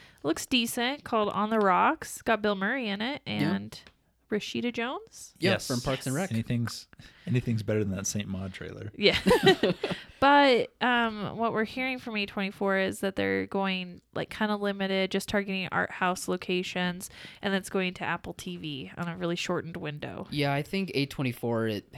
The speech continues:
Speaker 2: had set up a deal with Apple, like, a year ago to where they'll probably
Speaker 1: Yeah.
Speaker 2: do that for some movies.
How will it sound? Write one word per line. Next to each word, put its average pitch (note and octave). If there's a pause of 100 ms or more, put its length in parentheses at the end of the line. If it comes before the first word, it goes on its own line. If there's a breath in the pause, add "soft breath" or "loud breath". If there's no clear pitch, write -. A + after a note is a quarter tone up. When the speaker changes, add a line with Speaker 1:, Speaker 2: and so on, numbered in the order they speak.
Speaker 2:
had A#2+
set A#2+
up A2
a -
deal G2+
with G#2+
Apple, A2
like, G#2+
a -
year G2+
ago G#2+
to -
where G2
they'll F#2+
probably A#2
Speaker 1:
Yeah. -
Speaker 2:
do G#2
that G2+
for G#2
some G2
movies. G2